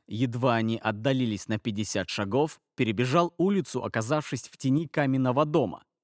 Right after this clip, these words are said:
хозяева которого видели десятый сон.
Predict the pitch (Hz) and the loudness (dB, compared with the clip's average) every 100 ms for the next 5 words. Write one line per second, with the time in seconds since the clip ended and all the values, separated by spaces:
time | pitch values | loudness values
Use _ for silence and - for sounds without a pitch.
0 | - 113 101 104 95 87 98 - 165 180 | -6 -4 0 2 2 0 -4 2 2 4
1 | 170 156 156 165 160 151 - 101 - 107 | 2 0 0 2 2 0 -2 -4 -2 -4
2 | - 80 | -4 -6